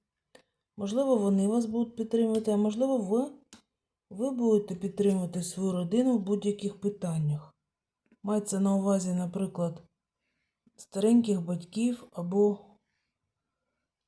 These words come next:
братів, сестер.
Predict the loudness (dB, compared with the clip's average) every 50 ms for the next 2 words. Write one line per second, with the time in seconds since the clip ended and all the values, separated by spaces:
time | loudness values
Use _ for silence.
0 | _ _ _ _ _ _ _ _ _ _ _ _ _ _ _ _ _ _ _ _
1 | _ _ _ _ _ -12 -10 -6 -6 -6 -6 -6 -4 -4 -4 -4 -4 -8 -10 -10
2 | -12 -12 -8 -6 -6 -4 -4 -6